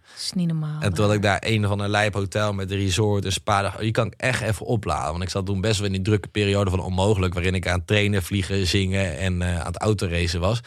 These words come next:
Speaker 1: Ja, heel
Speaker 2: En
Speaker 1: even uitleggen hoor, dat, voor je
Speaker 2: <laughs>
Speaker 1: mensen. Want in die serie probeer je dus onmogelijke dingen te doen. Een nummer één hit scoren.
Speaker 2: Ja.
Speaker 1: Wat nog meer?
Speaker 2: Leren helikopter vliegen.
Speaker 1: <laughs> Ja.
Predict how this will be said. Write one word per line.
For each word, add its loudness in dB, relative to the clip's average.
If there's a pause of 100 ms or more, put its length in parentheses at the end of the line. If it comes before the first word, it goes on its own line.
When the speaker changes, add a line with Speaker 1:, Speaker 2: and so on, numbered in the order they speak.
Speaker 1:
Ja, 4
heel 6
Speaker 2:
En 10
Speaker 1:
even 4
uitleggen 4
hoor, 4
dat, 2
voor -2
je 8
Speaker 2:
<laughs> 10 (100)
Speaker 1:
mensen. 6 (260)
Want 2 (360)
in 6
die 6
serie 4
probeer 2
je 6
dus 2
onmogelijke 4
dingen 4
te -2
doen. 2 (120)
Een 0
nummer 4
één 2
hit 2
scoren. 2 (460)
Speaker 2:
Ja. 4 (300)
Speaker 1:
Wat 2
nog 2
meer? 4
Speaker 2:
Leren 6
helikopter 2
vliegen. 4 (100)
Speaker 1:
<laughs> -20
Ja. 2